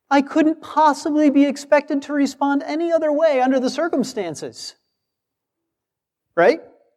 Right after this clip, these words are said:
Aren't we always justified in doing what we did?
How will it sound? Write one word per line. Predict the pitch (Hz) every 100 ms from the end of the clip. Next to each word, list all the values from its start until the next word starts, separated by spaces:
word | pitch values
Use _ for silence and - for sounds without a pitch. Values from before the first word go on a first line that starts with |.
| _ _ _ _ _ _ _ _ _ _
Aren't | 247 302 247
we | 302
always | - 254 302 320 240 233 202 165
justified | 247 277 285 247 214 190 208
in | 220 208
doing | 208 226 226
what | 214 214
we | 208
did? | 175 208 330